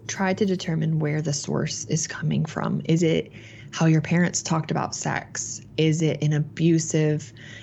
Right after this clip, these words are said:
instance in your past, a person who hurt you and used you? Is it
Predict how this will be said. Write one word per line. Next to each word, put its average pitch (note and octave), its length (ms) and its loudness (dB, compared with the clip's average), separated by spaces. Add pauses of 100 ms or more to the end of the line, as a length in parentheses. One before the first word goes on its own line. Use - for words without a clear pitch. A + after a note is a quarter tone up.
(380)
instance F3 560 2
in D#3+ 180 2
your D#3+ 140 2
past, D#3 580 -4
a C#3+ 40 0
person D#3+ 640 0
who D3+ 240 0
hurt F3 440 0
you D3+ 360 2
and D#3 200 2
used D#3+ 400 4
you? D3 400 4 (420)
Is D#3+ 340 4
it - 480 0